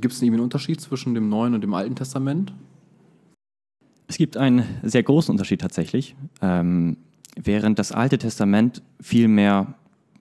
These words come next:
Speaker 2: Symboliken darstellt, die auf Christus hinweisen, ist das Neue Testament quasi die Realität. Also dort ist Christus tatsächlich offenbar geworden, nicht in Symbolen. Wenn ich da ein Beispiel geben darf, der Sabbat zum Beispiel.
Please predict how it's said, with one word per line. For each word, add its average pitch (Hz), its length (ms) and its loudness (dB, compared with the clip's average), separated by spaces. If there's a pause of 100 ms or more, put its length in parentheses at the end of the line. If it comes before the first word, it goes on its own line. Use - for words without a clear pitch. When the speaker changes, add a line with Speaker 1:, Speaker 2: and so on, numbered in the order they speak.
(380)
Speaker 2:
Symboliken 127 800 4
darstellt, 139 600 0
die 92 80 2
auf - 160 -2
Christus - 420 -2
hinweisen, 120 680 4 (440)
ist - 160 -2
das 107 140 -2
Neue 120 260 4
Testament 107 520 0
quasi 104 600 2 (120)
die 101 520 0 (460)
Realität. 110 960 2 (160)
Also 92 420 -4 (160)
dort 110 300 2
ist - 180 -4
Christus 131 320 0
tatsächlich 120 520 -2
offenbar 113 520 2
geworden, 87 440 2
nicht 104 160 2
in 101 100 2
Symbolen. 104 540 4 (500)
Wenn 95 100 2
ich 92 60 0
da 92 100 0
ein 85 60 0
Beispiel 95 320 0
geben 95 240 4
darf, 90 300 0
der 98 120 2
Sabbat 117 320 2
zum 101 120 2
Beispiel. - 420 0